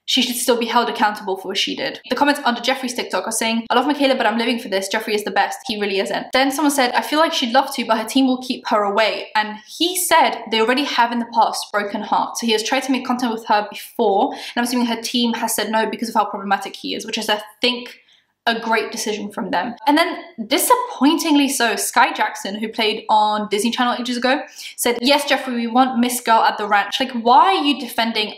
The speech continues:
a alleged criminal? What's going on? Another thing that I've recently been reminded of by Petty Page on YouTube, which is something that I actually followed when I was still kind of a fan.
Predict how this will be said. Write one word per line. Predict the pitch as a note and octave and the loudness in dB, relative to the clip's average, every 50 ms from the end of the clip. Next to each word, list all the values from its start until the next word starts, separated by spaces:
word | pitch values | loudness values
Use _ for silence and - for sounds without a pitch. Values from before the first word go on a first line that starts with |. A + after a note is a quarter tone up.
| - | 0
a | - G#3 G#3 - - - _ _ _ _ _ _ _ _ _ _ _ _ _ _ _ _ - | 0 0 0 0 -6 -14 _ _ _ _ _ _ _ _ _ _ _ _ _ _ _ _ -4
alleged | A3+ A3+ A#3 A#3 - - - | 0 0 0 0 0 -6 -8
criminal? | - - A#3 A3 A3+ G3+ - - - - - - _ - | -4 -2 -2 0 0 -2 -2 -6 -6 -8 -12 -16 _ 0
What's | A#3+ B3+ D4 - - | 4 4 4 4 4
going | - A4 G4+ D4 B3 | 4 4 6 6 6
on? | B3 - - - - - - C#4 | 4 4 4 0 -6 -10 -2 0
Another | C#4+ C#4 C4+ D4 D#4+ D4+ D4 | 2 4 6 6 4 2 0
thing | - - A#3+ A#3 A#3 A#3 A#3+ A#3 | -2 0 2 2 2 2 0 -2
that | A#3+ A#3+ | 0 0
I've | A3+ A3+ A3+ A3 | 0 0 -2 0
recently | A#3 C#4 E4+ F#4 - E4 C#4 C4+ C4+ C4+ C4 B3+ | 2 2 2 2 2 2 2 4 4 4 2 2
been | - A#3+ A#3 A#3 A#3 A#3 A#3 | 0 0 0 0 0 -2 -2
reminded | B3 A3+ A3+ A3+ B3 C#4 D#4 B3+ A#3 G#3 | -2 0 2 2 2 2 2 2 2 2
of | G3 G3 G3 - - - | 2 2 2 0 0 2
by | - A3 A3+ | 2 2 2
Petty | - - B3 A#3 - A3+ | 0 -6 -6 -6 -6 -8
Page | - - A3 G#3+ G#3 - | -2 -2 -2 -2 -2 -6
on | A3 G#3 G#3+ | -8 -8 -4
YouTube, | A3+ A#3+ A#3+ - - G#3 F#3+ F#3+ - - - | -4 -2 -2 0 0 2 0 0 0 -4 -6
which | A#3+ A#3+ B3+ | -2 -2 0
is | A#3+ | 0
something | F4 E4+ G#4 G#4+ G4+ | 0 0 0 2 2
that | F#4 - - | 2 2 2
I | D4+ | 0
actually | E4 - - C4 - | 0 0 -4 -8 -4
followed | - - C#4 C#4 D4 - - | -2 2 2 2 2 2 0
when | C4 C4 | 2 4
I | C4 A#3+ | 4 4
was | A#3+ - | 2 0
still | - - - C4 C4+ C4+ | -4 -2 0 0 0 2
kind | D4+ D4 | 2 0
of | C4+ A#3+ A3 | 0 0 -2
a | A3+ | -6
fan. | - - A3 G#3 G#3+ A3 A#3+ C#4 D#4 D#4+ | -2 0 2 2 2 2 0 -2 -6 -8